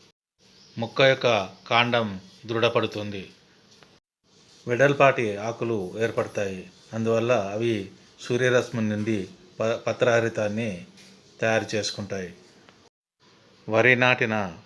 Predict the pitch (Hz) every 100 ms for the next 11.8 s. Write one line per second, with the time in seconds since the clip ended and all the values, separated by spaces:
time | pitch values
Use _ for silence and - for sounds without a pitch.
0 | _ _ 107 101 127 120 113 104 110 98
1 | 87 - _ 107 104 107 101 117 113 107
2 | 98 85 - _ _ 120 113 110 104 110
3 | 110 110 101 90 90 _ _ - 107 107
4 | 107 110 110 143 _ _ _ _ - -
5 | - - 104 110 - 110 110 92 - -
6 | _ _ _ - - 117 117 120 110 104
7 | - 107 98 - 104 107 110 104 95 107
8 | 110 - - _ _ - 107 107 - 107
9 | 113 92 87 - _ - 110 110 117 107
10 | - 98 101 104 98 107 101 110 - 110
11 | 95 101 95 101 98 131 107